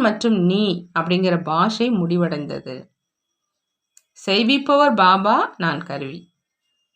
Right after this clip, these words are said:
யார் வேண்டும் அப்படின்னாலும் கருவி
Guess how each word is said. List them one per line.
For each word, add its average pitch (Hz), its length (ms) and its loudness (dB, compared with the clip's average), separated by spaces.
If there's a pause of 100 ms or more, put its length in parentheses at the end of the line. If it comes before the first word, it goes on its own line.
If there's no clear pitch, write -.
(420)
யார் 247 460 4
வேண்டும் 269 340 2
அப்படின்னாலும் 190 760 2
கருவி 285 280 2